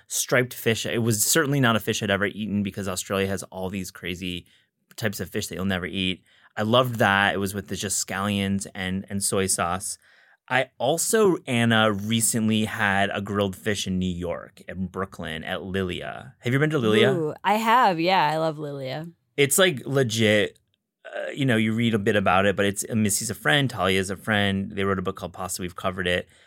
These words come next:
Speaker 1: But legit, like, it's one of my favorite restaurants. And, you know, there's certainly pasta. The agnolotti is, is definitely, like, one of the top ten dishes in New York. But I'll say this, the grilled fish that I had, the grilled sea bass with salsa verde,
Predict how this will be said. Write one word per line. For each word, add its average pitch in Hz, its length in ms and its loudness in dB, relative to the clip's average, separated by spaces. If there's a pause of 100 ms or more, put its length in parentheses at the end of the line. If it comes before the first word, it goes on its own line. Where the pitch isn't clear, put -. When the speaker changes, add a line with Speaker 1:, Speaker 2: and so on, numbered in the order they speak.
(140)
Speaker 1:
But 117 80 2
legit, 127 520 2
like, 110 160 2
it's 127 240 -4
one 160 160 0
of 151 60 2
my - 120 4
favorite 101 280 0
restaurants. 123 580 0
And, 101 280 0 (200)
you 135 80 0
know, 131 40 4
there's 120 160 4
certainly 123 300 0
pasta. 98 500 -6
The 98 180 2
agnolotti 92 540 -2
is, 87 200 -4
is 90 240 -10
definitely, 85 420 -6
like, 82 280 -10
one 92 160 -6
of 90 40 -6
the 85 60 -6
top - 280 -8
ten 80 180 -12
dishes 80 320 -12
in 78 80 -10
New 82 80 -10
York. 92 320 -4 (320)
But 160 280 6
I'll 113 160 4
say 123 220 2
this, 110 280 2
the 104 100 -4
grilled 117 400 2
fish 110 300 -2
that 117 120 2
I 117 60 2
had, 113 220 2
the 107 60 -2
grilled 95 240 -2
sea - 180 -6
bass 98 300 2
with 90 100 -12
salsa 87 300 -8
verde, 107 520 2